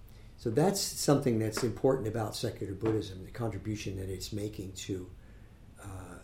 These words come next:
physical and mental well-being. There's another aspect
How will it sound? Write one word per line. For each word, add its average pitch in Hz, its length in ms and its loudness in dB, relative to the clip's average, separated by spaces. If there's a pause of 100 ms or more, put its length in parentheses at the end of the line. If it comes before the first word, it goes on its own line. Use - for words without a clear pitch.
(460)
physical 127 520 4
and 101 120 0
mental 101 520 -2 (100)
well-being. 98 720 -4 (2500)
There's 127 240 0
another 175 460 6
aspect 110 720 0